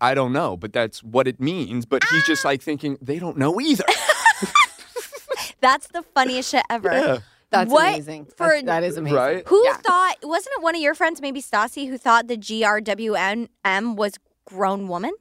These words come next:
Speaker 3: Well, that's what I thought it was too, without all of the letters.
Speaker 2: Like
Speaker 1: Gr-
Speaker 2: a grown woman
Speaker 1: Oh,
Speaker 2: video.
Speaker 3: Like a
Speaker 1: like,
Speaker 3: quick, like a
Speaker 1: like
Speaker 3: quick
Speaker 1: a
Speaker 3: way to say
Speaker 1: license
Speaker 3: grown
Speaker 1: plate.
Speaker 3: woman video.
Speaker 2: Yeah.
Speaker 3: Yeah.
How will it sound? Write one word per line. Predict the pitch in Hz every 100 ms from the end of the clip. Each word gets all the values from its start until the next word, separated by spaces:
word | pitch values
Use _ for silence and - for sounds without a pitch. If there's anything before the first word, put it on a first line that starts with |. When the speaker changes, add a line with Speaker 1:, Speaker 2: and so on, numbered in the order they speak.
| _ _ _ _ -
Speaker 3:
Well, | 208
that's | 196 185 185
what |
I | 156 147
thought | 147
it | 127
was | 139 147
too, | - 139 139
without | 160 160 151 -
all | 151 151
of | 151
the | 143
letters. | 143 135 127 90 - -
Speaker 2:
Like | 240 233
Speaker 1:
Gr- | 269
Speaker 2:
a | 254 247
grown | 240 269 269 247
woman | 254 247 226
Speaker 1:
Oh, |
Speaker 2:
video. | 139 139
Speaker 3:
Like | 135
a | 180
Speaker 1:
like, | 117
Speaker 3:
quick, | - - 196 147 - _ -
like | 185 175
a |
Speaker 1:
like | 165
Speaker 3:
quick | 139 190
Speaker 1:
a |
Speaker 3:
way | 139 180
to | 139
say | - 180
Speaker 1:
license | 175
Speaker 3:
grown | 190 190 214
Speaker 1:
plate. |
Speaker 3:
woman | 208 202 196
video. | 185 165
Speaker 2:
Yeah. | 262 220 185 _ _ _
Speaker 3:
Yeah. | - 208 165